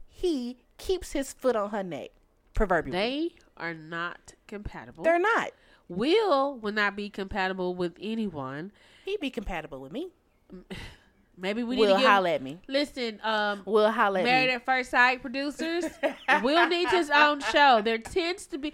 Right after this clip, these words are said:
Speaker 2: there seems to be a lot of women in America that feels like they would be more compatible with Will, more, way more than Jasmine. So Will needs his own form of bachelorette on the ma-, the man-, Married at First Sight
Speaker 1: Sign me up.
Speaker 2: platform. Okay?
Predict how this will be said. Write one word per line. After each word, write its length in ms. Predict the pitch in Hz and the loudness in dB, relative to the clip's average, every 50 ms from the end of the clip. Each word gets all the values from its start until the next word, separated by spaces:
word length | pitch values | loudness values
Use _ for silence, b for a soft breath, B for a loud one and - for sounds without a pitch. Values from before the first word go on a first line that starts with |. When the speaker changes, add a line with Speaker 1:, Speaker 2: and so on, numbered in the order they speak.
| B B B B | B B B B
Speaker 2:
there 160 | B 262 269 | B 0 0
seems 400 | 262 - - 349 370 392 453 - | 0 0 -2 0 0 0 -2 -4
to 100 | - 415 | -6 -4
be 160 | 330 349 330 285 | 0 0 0 0
a 140 | 277 254 254 | 2 0 2
lot 240 | 254 254 254 269 302 | 2 4 4 4 2
of 80 | 302 277 | 0 -2
women 320 | 277 285 285 269 277 277 | -2 -6 -6 -6 -6 -8
in 100 | 285 277 | -8 -8
America 420 | 277 - 277 277 269 269 269 - 277 | -8 -4 -2 0 0 0 0 -2 -2
that 200 | 254 247 240 - | -2 -2 -4 -4
feels 220 | - 262 247 247 240 | -4 -4 -4 -4 0
like 220 | 247 240 240 240 - | 0 0 0 0 -2
they 80 | 240 | -4
would 140 | 247 254 233 | -4 -2 -4
be 80 | 247 233 | -6 -4
more 260 | 220 226 240 247 247 | -2 -2 0 0 -2
compatible 580 | 247 294 269 240 220 247 233 226 233 233 247 | -2 -6 -8 -4 -2 0 0 0 0 -2 -2
with 120 | 254 262 269 247 | -2 -4 -8 -6
Will, 360 | 220 240 247 240 226 226 220 b b b b b b b | -6 -6 -4 -2 -2 -4 -4 b b b b b b b
more, 400 | 180 190 226 254 262 277 262 240 | -8 -4 0 2 2 4 2 2
way 320 | 208 233 262 285 302 294 | 0 2 4 6 6 6
more 220 | 285 247 233 220 208 | 4 4 0 -2 0
than 160 | 208 202 202 | -2 -2 -2
Jasmine. 480 | 190 214 208 202 202 202 190 196 196 185 | -2 0 0 2 0 0 -2 -6 -10 -6
So 160 | - 220 202 | -4 -4 -4
Will 240 | 208 214 214 226 254 | -2 -2 -4 -4 -4
needs 260 | 262 254 262 269 254 | -6 -8 -8 -8 -6
his 160 | 269 254 240 | -8 -8 -6
own 360 | 202 214 220 226 233 240 240 | -4 -2 0 0 0 -2 -4
form 240 | - 254 247 240 233 | -4 -6 -6 -4 -4
of 100 | 233 214 | -4 -2
bachelorette 640 | 202 220 220 220 226 - - 233 226 226 226 220 214 | 0 0 2 2 0 -2 -2 -4 -2 0 0 0 0
on 80 | 208 208 | -2 -4
the 80 | 214 | -6
ma-, 280 | 214 214 214 214 214 214 214 | -8 -6 -6 -6 -6 -6 -6
the 120 | 208 202 | -8 -8
man-, 260 | 202 214 214 220 208 170 202 | -6 -6 -6 -6 -6 -8 -6
Married 260 | 202 208 214 214 214 | -4 -4 -2 -2 -4
at 80 | 208 | -6
First 160 | 208 - 220 214 | -4 -2 2 4
Sight 220 | 226 208 208 208 | 4 6 4 4
Speaker 1:
Sign 60 | 208 208 | 2 0
me 80 | 214 | 0
up. 40 | 202 | 2
Speaker 2:
platform. 380 | 196 165 143 185 170 156 160 180 b b b b b b b b | 2 2 0 0 -2 -8 -12 -14 b b b b b b b b
Okay? 420 | 208 - 247 247 247 254 247 269 | -4 0 0 2 2 2 -2 -4